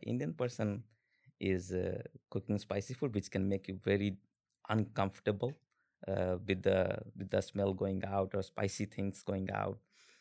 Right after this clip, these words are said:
or he gonna listen loud music." So next time when she meet me, or s-, when she meet similar looking a person who is like me, uh, Indian looking person could be from Sri Lanka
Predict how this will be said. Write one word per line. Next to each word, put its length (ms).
or 340
he 100
gonna 160
listen 420
loud 220
music." 440
So 140
next 260
time 380
when 220
she 220
meet 280
me, 260
or 120
s-, 240
when 240
she 180
meet 260
similar 440
looking 320
a 60
person 640
who 140
is 200
like 240
me, 180
uh, 300
Indian 320
looking 240
person 300
could 160
be 160
from 200
Sri 240
Lanka 500